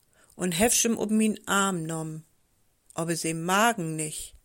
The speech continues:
at ich hem heil mocht hef.“ Dat is die Losung für von doch. Loben lehren ist ja nicht so einfach. Dat weet wie vielleicht von uns selbst.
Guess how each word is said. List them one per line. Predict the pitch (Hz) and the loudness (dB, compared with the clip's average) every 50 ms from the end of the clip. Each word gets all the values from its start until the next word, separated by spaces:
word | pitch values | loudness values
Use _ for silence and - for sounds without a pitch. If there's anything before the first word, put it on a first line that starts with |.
| _ _ - _ - | _ _ -20 _ -12
at | - 151 - | -10 -10 -8
ich | - - 156 - - | -8 -8 -6 -4 -4
hem | 170 175 190 175 - - | -4 -4 -6 -6 -4 0
heil | 196 175 160 156 156 | 0 2 2 0 -4
mocht | 160 151 156 156 - - - 170 | -6 -8 -8 -10 -12 -14 -10 -10
hef.“ | 165 156 - - - - _ _ _ _ _ _ _ _ _ _ _ _ _ _ _ _ _ _ _ _ _ _ _ _ _ - | -8 -8 -8 -8 -10 -10 _ _ _ _ _ _ _ _ _ _ _ _ _ _ _ _ _ _ _ _ _ _ _ _ _ -4
Dat | - 175 170 160 | -2 0 0 0
is | 165 165 - - - | -2 -4 -4 -4 0
die | - 202 220 | 2 2 2
Losung | 214 220 220 202 180 165 160 - - 156 160 160 | 4 6 6 6 6 4 2 -2 -4 -4 -4 -8
für | 156 - - 170 151 | -6 -4 -4 -4 -4
von | - - 160 156 147 | -6 -6 -8 -6 -4
doch. | - 151 156 156 147 151 - - _ _ _ _ _ _ _ _ _ _ _ _ _ - - _ _ _ _ _ - - _ _ _ _ _ _ _ _ _ - _ _ _ _ _ _ _ _ _ _ - | -6 -4 -4 -6 -8 -10 -12 -18 _ _ _ _ _ _ _ _ _ _ _ _ _ -20 -20 _ _ _ _ _ -20 -20 _ _ _ _ _ _ _ _ _ -20 _ _ _ _ _ _ _ _ _ _ 0
Loben | 180 180 180 185 175 156 175 175 180 | 4 6 6 6 6 4 2 -2 0
lehren | 180 196 196 196 208 214 220 - | 2 4 4 4 4 4 2 0
ist | - 214 214 - | 2 0 2 2
ja | 226 226 | 2 2
nicht | 226 226 226 - - | 2 2 2 2 2
so | - 262 - | 2 2 2
einfach. | - - 175 165 160 160 - - 156 147 151 - - - - _ _ _ _ _ _ _ _ _ _ _ _ - | 2 0 0 0 -2 -4 -6 -6 -6 -6 -6 -8 -12 -14 -16 _ _ _ _ _ _ _ _ _ _ _ _ -8
Dat | - 151 156 151 - - | -6 -4 -4 -4 -4 0
weet | 160 165 170 165 - - | 0 0 0 0 -4 -6
wie | 165 165 | -6 -6
vielleicht | 160 - - 165 165 170 160 - - | -4 -4 -4 -4 -4 -4 -4 -4 -4
von | - 170 165 156 | -4 -4 -4 -4
uns | - 151 156 147 - - | -6 -6 -2 2 4 4
selbst. | - 170 175 175 175 175 - - - - _ | 6 6 4 2 2 0 -2 -10 -10 -10 _